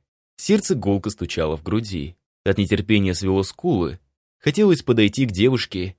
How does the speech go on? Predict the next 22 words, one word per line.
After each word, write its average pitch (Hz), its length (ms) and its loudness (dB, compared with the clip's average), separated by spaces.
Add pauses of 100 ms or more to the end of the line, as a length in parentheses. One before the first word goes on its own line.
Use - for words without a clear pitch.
(100)
и 113 60 -2
резко 160 300 2
сорвать 95 400 0
с - 60 -6
нее 98 180 -2
блузку, 110 580 -2 (300)
оголить 120 380 0
спину, 110 440 2
а 73 80 -8
потом... 120 480 -4 (560)
Тьма, 190 320 0
довольная 87 580 0
его 82 160 -4
реакцией, 110 580 -4
хохотала, 101 800 -6 (380)
поощряла 101 760 2 (120)
и 135 60 -6
призывала 147 500 2
не 120 160 2
ограничиваться 95 760 -2
визуальной 82 500 -2
проверкой, 113 680 -4